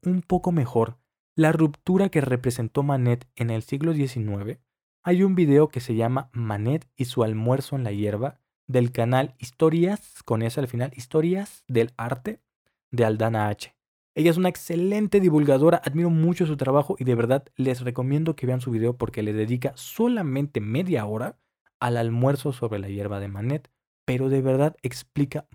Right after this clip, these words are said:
muy bien toda la obra. De verdad es muy buena. Para mí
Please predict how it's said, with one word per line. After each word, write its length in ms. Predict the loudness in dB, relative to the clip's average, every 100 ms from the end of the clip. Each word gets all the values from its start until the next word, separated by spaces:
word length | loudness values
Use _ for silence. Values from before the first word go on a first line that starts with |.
| _
muy 460 | 0 2 2 0 -6 _ -8
bien 400 | -6 -6 -10 -14 _ _ _ _ _
toda 220 | -4 -2
la 160 | -2 -6
obra. 260 | -12 -16 _
De 60 | -8
verdad 340 | -4 -2 -4 -8 _
es 160 | -4
muy 360 | -2 0 0 0
buena. 420 | 0 -2 -2 -4
Para 280 | 0 2 2
mí 300 | 0 -2